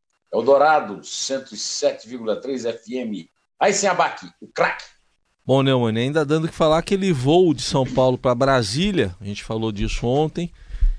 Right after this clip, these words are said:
Speaker 2: em que o advogado Cristiano Caiado viu o ministro Ricardo Lewandowski passar e falou que o S T F era uma vergonha, aí deu aquele imbróglio todo, né?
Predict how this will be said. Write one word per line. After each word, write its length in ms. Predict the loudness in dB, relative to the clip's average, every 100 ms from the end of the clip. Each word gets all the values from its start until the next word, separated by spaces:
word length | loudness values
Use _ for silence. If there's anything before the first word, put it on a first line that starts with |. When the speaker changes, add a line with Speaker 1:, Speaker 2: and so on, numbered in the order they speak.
| -6 -12
Speaker 2:
em 120 | -10
que 260 | -6 -2 2
o 80 | 2
advogado 920 | 2 2 2 2 2 2 0 -2 -2
Cristiano 520 | -4 -6 -4 -4 -4
Caiado 540 | -2 0 2 2 0
viu 240 | 0 0 0
o 40 |
ministro 540 | -2 -4 -4 -4 -6 -6
Ricardo 420 | -6 -4 -4 -2
Lewandowski 640 | -4 -4 -6 -6 -6 -10
passar 640 | -8 -2 -2 -2 -2 0 0
e 60 |
falou 420 | -2 -2 0 0
que 140 | 0 -4
o 60 |
S 160 | -8 -6
T 80 | -6
F 200 | -6 -8
era 120 | -8
uma 180 | -8 -6
vergonha, 680 | -4 -4 0 0 0 0 -2
aí 280 | -4 -8
deu 300 | -12 -4 -2
aquele 260 | -2 -6 -8
imbróglio 380 | -4 -4 -4 -6
todo, 280 | -6 -6 -4
né? 200 | -8